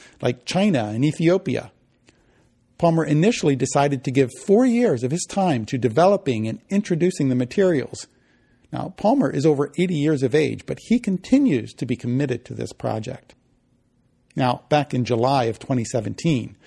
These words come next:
newly ordained Tanzanian Bishop Chris Kateti,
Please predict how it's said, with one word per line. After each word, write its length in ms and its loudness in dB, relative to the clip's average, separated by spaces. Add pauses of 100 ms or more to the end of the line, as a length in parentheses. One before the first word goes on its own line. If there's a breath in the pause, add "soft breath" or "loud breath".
(320 loud breath)
newly 460 2
ordained 640 2 (200)
Tanzanian 540 0
Bishop 440 -2
Chris 260 0
Kateti, 560 -4